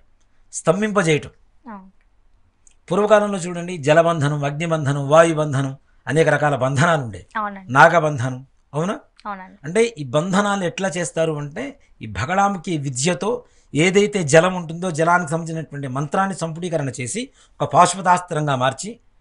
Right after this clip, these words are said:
Speaker 1: పాశుపతాస్త్రం అంటే కూడాను అర్జునుడికి ఈశ్వరుడు ఇచ్చినటువంటి ఒక అస్త్రం అన్నమాట, ఒక బాణం. అదేంటి, ఒకసారి వేస్తే పని పూర్తి చేసుకొనే వస్తుంది, చేసుకోకుండా వెనక్కి రాదు అస్త్రం
Speaker 2: అవునండి,
Speaker 1: అనేది.
Speaker 2: అస్త్రం.
Speaker 1: కాబట్టి పాశుపతాస్త్రం అంటారు. ఆ పాశుపతాస్త్ర మంత్రం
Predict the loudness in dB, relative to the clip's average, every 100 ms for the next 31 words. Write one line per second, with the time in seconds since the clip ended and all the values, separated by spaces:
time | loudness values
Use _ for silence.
0 | _ _ 4 4 2 0 0 -4 -10 -8
1 | -6 -4 -4 -4 -6 -10 _ _ _ -2
2 | -2 0 2 4 2 -4 -4 0 2 4
3 | 6 4 4 -4 -10 -10 -6 -4 0 2
4 | 2 0 -4 -8 -10 0 2 0 -6 _
5 | _ _ _ _ _ _ -20 _ 0 6
6 | 6 4 0 -2 -4 4 4 4 0 -2
7 | -2 -4 -2 -4 -6 -8 -2 -2 0 0
8 | 0 -2 -4 -2 -4 -2 -4 -2 0 -2
9 | 0 0 0 -4 _ _ _ _ _ _
10 | _ _ _ _ 2 2 6 4 4 0
11 | -2 -6 -6 -20 -20 _ _ _ _ 6
12 | 6 2 -2 0 0 2 2 2 -6 -8
13 | -10 -16 -8 -8 0 -2 -2 -4 -4 -4
14 | -6 -6 -4 -6